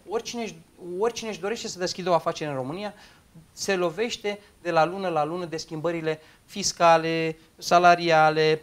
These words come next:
uh, de infrastructură birocratică și așa mai departe.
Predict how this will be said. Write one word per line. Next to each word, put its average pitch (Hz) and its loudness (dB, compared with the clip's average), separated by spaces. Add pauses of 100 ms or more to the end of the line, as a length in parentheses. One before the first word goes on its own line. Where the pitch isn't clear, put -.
(100)
uh, 156 -2 (200)
de 180 -2
infrastructură 175 -4
birocratică 160 -4
și 160 -12
așa 165 -4
mai 156 0
departe. 147 -6